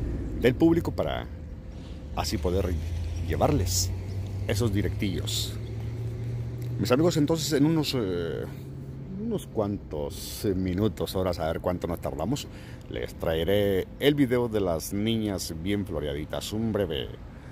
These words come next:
un breve corto video similar a este de dos, tres minutos.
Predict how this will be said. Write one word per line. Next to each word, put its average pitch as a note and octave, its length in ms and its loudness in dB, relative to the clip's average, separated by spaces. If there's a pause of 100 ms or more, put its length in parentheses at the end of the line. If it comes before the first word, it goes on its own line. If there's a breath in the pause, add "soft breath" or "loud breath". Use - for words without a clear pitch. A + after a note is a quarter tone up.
(380 loud breath)
un F#2+ 160 2
breve F2+ 240 2
corto D#2+ 480 0
video G#2 320 4
similar G2+ 400 2
a G2 120 6
este G#2+ 260 2
de D#2+ 100 2
dos, G2 220 2
tres F#2+ 200 0
minutos. C2 640 -6